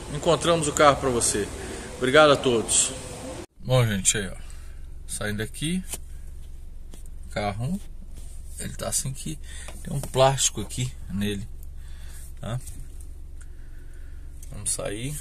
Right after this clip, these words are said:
vamos ligar o ar, né? Gelando, belezinha. É muito top esse dois mil e vinte e três. Eu gosto muito do H B vinte, viu?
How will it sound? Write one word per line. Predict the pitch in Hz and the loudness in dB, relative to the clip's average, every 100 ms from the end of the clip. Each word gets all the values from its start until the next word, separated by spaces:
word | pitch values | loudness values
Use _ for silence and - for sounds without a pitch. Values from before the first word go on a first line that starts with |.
| - | -8
vamos | - 110 | -6 -4
ligar | 104 101 | 0 6
o | 107 | 10
ar, | 151 | 10
né? | 160 165 - - - - - - - - - - - - - - - - - - - - - - - - | 8 -2 -4 -8 -10 -10 -10 -10 -10 -12 -12 -12 -8 2 4 6 6 6 6 6 4 6 6 6 6 6
Gelando, | - - - - 117 147 139 - - - | 6 6 6 8 6 6 2 0 -6 -6
belezinha. | - - - - - - - - - - - - - - - - - - - - - - - | -6 -6 -2 0 2 6 6 6 4 4 4 2 2 2 2 2 0 -8 -10 -10 -10 -8 -8
É | - | -4
muito | 147 175 - | -2 -2 -2
top | 127 123 120 | 4 4 6
esse | 117 - | 4 4
dois | 113 110 | 4 0
mil | 120 110 | 0 0
e | |
vinte | 120 113 | 2 2
e | |
três. | - 107 110 | 2 0 2
Eu | |
gosto | 123 135 - | 4 2 2
muito | 139 143 | -2 0
do | 135 | 0
H | |
B | 120 113 | 2 0
vinte, | 104 101 - | -2 0 0
viu? | 117 | 0